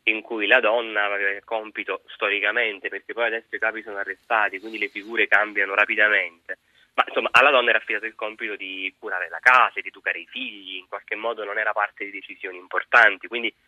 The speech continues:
potremmo dire che laddove, come il dottore diceva, la donna di Camorra è una donna di guai, no? È una donna in prima linea in qualche modo. Quella di Cosa Nostra storicamente è una donna che custodisce il focolare, eh, che ha il silenzio, però in realtà poi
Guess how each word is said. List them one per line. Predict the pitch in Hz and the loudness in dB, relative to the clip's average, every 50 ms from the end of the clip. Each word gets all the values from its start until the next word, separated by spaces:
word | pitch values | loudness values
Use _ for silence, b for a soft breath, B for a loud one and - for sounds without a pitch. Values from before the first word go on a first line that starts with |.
| _ _ _ _ _ _ | _ _ _ _ _ _
potremmo | - 117 107 113 110 113 113 113 | -2 2 2 2 2 2 -2 -4
dire | 110 117 113 110 107 | -4 -2 -2 -2 0
che | 107 110 | 0 0
laddove, | 117 127 131 131 123 127 123 120 113 107 104 _ _ _ _ _ _ | 2 2 0 0 0 -6 -8 -6 -4 -6 -6 _ _ _ _ _ _
come | _ - 107 110 | _ -14 -12 -12
il | 107 | -12
dottore | 104 110 - 127 123 | -12 -10 -8 -8 -8
diceva, | 120 117 123 117 107 | -6 -8 -6 -4 -4
la | 107 | -2
donna | 113 120 131 | -2 -2 -4
di | 127 120 | -2 -4
Camorra | 117 117 120 120 110 | -4 -4 -4 -6 -4
è | |
una | 104 104 | -4 -4
donna | 117 123 120 | -4 -4 -6
di | 113 110 | -8 -6
guai, | 107 117 117 104 95 85 82 85 87 | 0 2 4 4 4 4 2 0 0
no? | 113 120 117 113 - _ | 2 2 2 2 -2 _
È | - 101 | -12 -10
una | 95 98 | -8 -4
donna | 110 113 110 104 | -4 -4 -4 -6
in | 101 | -6
prima | - 101 95 98 | -6 -6 -4 -4
linea | 95 113 139 135 117 101 95 90 90 | -4 -2 -2 -2 -4 -4 -2 -2 -2
in | 90 87 | -4 -4
qualche | - 98 - - - 98 | -6 -8 -8 -6 -8 -8
modo. | 98 95 90 87 90 - 95 | -8 -8 -10 -10 -10 -12 -10
Quella | - - 139 131 120 | -2 0 4 4 4
di | 107 107 | 4 4
Cosa | 107 107 - 123 | -2 -2 0 0
Nostra | 117 110 110 - - 107 - | 0 0 -2 -4 -12 -16 -14
storicamente | _ - 113 107 113 110 120 107 107 104 104 104 101 - 101 95 - _ _ _ _ _ | _ -2 0 2 4 4 4 4 4 0 -2 -6 -4 -4 -4 -4 -4 _ _ _ _ _
è | - 107 | 2 4
una | 107 107 | 4 4
donna | 110 120 127 123 | 4 2 2 0
che | 120 107 | -2 -2
custodisce | 98 104 98 - _ - 110 101 101 - - 98 | -8 -8 -18 -20 _ -18 -14 -12 -10 -8 -8 -8
il | - _ | -10 _
focolare, | - 95 - 95 92 117 127 123 110 95 90 90 90 90 - _ _ _ _ _ _ | -12 -8 -2 4 8 8 10 10 10 8 8 6 4 2 0 _ _ _ _ _ _
eh, | - 104 104 101 95 92 | 0 0 0 0 -2 -4
che | - - 104 | -4 -4 -4
ha | 98 | -4
il | 98 - _ | -4 -6 _
silenzio, | - 113 113 131 127 117 104 95 - _ - 101 104 _ _ | -10 0 2 2 2 2 -2 -8 -12 _ -14 -14 -14 _ _
però | - 143 151 175 160 - _ _ | -2 0 0 0 0 -2 _ _
in | - 127 120 | -18 -14 -6
realtà | 127 147 156 151 - 131 123 127 123 | -2 -2 -2 -2 0 0 0 0 0
poi | - 117 117 113 110 104 | -2 -2 -2 -2 -2 -4